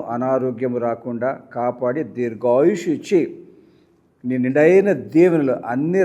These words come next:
రంగాల్లో వారి మీద సమృద్ధిగా కుమ్మరించండి. ఇప్పుడు నాయన, నీ వాక్యము విననయుడిగా సర్వ సత్యములోనికి నడిపించి ఆశీర్వదించమని వాక్య పరిచర్యను పరిశుద్ధాత్మ దేవ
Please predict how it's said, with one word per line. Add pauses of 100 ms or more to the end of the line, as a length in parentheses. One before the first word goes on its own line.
రంగాల్లో (440)
వారి
మీద (260)
సమృద్ధిగా (460)
కుమ్మరించండి. (1080)
ఇప్పుడు
నాయన, (360)
నీ (140)
వాక్యము
విననయుడిగా (180)
సర్వ (100)
సత్యములోనికి
నడిపించి (200)
ఆశీర్వదించమని (840)
వాక్య (100)
పరిచర్యను (300)
పరిశుద్ధాత్మ (120)
దేవ